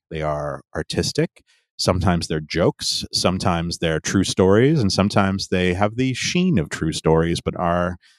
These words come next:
the furthest thing from it. It's a really interesting book, and I think for folks that have a sort of regular manga, a type, let's say,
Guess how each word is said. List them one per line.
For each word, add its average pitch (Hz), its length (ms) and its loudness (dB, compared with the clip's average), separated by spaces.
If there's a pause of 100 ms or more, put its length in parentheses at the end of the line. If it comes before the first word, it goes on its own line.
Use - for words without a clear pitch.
(160)
the 85 80 -8
furthest 90 340 2
thing 82 160 -4
from 76 240 -6
it. 67 140 -12 (1120)
It's - 140 2
a 113 40 8
really 180 520 4
interesting 104 760 2 (400)
book, - 420 -2 (200)
and 87 500 0 (100)
I 87 100 -2
think - 540 0 (440)
for 101 100 0
folks 104 300 2
that 90 180 4 (640)
have 117 300 0
a 101 40 4
sort 160 360 2
of 131 360 4 (1500)
regular 147 480 4
manga, 104 460 2
a 87 60 -4
type, - 360 2 (280)
let's - 200 -2
say, - 380 -4